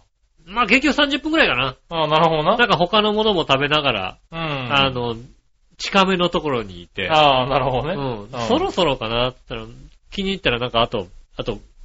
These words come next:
Speaker 1: 三番ぐらいみたいな。
Speaker 2: あー、なるほどね。
Speaker 1: うん、あー、じゃあそろそろかな。
Speaker 2: うん。
Speaker 1: と待ってね。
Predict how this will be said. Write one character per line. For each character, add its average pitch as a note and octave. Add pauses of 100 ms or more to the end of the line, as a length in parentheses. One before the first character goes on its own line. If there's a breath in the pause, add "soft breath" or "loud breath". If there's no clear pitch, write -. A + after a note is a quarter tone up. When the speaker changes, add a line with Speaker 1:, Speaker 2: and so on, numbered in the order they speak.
(220)
Speaker 1:
三 B2
番 A#2
ぐ B2
ら A2
い F#2
み F2+
た -
い -
な。 E3
Speaker 2:
あ B2+
ー、 -
な A2+
る G#2
ほ G#2+
ど D3
ね。 F#3+ (140)
Speaker 1:
う A#2
ん、 G#2+
あ G#2+
ー、 G2+
じ G#2+
ゃ -
あ G2
そ -
ろ G2
そ F#2
ろ E2
か F#2+
な。 B2+
Speaker 2:
う -
ん。 A2+ (300)
Speaker 1:
と F#2+
待 F#2+ (200)
っ A2+
て B2
ね。 A#2